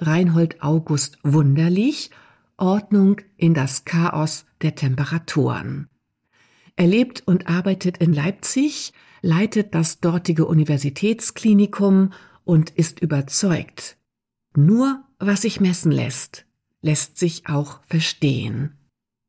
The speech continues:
Ab den achtzehnhundertfünfziger Jahren beginnt er,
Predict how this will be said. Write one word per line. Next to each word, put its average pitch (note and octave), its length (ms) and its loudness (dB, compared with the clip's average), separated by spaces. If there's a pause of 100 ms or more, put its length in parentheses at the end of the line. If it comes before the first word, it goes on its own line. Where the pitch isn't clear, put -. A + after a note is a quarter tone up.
(520)
Ab G#3 320 -2
den F#3 220 2
achtzehnhundertfünfziger F#3+ 1300 0
Jahren G3 640 0 (220)
beginnt G#3+ 480 2
er, F3 320 0